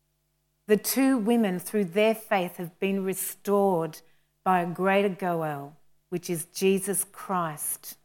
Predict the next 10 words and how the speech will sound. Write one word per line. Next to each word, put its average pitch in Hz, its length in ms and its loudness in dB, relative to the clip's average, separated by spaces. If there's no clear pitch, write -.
Remember, 196 840 0
to 214 100 -4
be 214 320 4
restored 202 920 -2
requires 165 920 -6
a 170 80 -6
redeemer. 160 800 -6
As 233 200 6
for 247 160 -2
themes, 240 720 -2